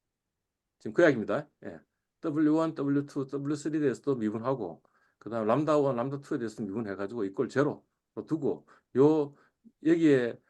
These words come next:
이 지금 미지수는 요건 다 수-, 이제 값이 다 들어갔겠죠.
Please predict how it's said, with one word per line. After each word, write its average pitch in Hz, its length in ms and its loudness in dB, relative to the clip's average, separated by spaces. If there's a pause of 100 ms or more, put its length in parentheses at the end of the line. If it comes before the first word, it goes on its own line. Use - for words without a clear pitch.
(180)
이 117 380 -2 (280)
지금 113 380 -4
미지수는 156 480 2
요건 165 180 10
다 147 80 6
수-, 165 220 -4 (180)
이제 123 380 0
값이 151 260 2
다 131 120 6
들어갔겠죠. 127 680 2